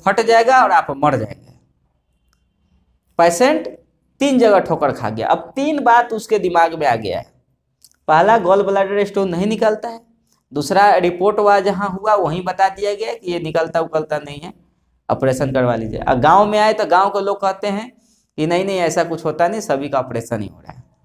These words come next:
थर्ड में लोग ये बता दिए कि नहीं भाई, यदि ऑपरेशन नहीं कराओगे तो गॉल ब्लैडर तुम्हारा फट जाएगा, तुम मर जाओगे।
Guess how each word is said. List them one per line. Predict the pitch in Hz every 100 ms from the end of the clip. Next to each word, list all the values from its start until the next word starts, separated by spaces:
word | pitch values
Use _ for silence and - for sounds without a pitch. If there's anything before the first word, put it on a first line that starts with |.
| _ _ _ _ _ _ _ -
थर्ड | 208 233
में | 233 240
लोग | 240 233
ये | 214 240
बता | 233 233 226 226
दिए | 233 233 240
कि | 226 214
नहीं | 208 214
भाई, | 214 233
यदि | 170 180 190 202
ऑपरेशन | 185 185 180 202
नहीं | 185 190
कराओगे | 190 190 208 240
तो | 202
गॉल | 156 175 170
ब्लैडर | 170 170 180
तुम्हारा | 180 156 151 156
फट | 156 196 226
जाएगा, | 240 247 247
तुम | 175 131
मर | 113
जाओगे। | 95 _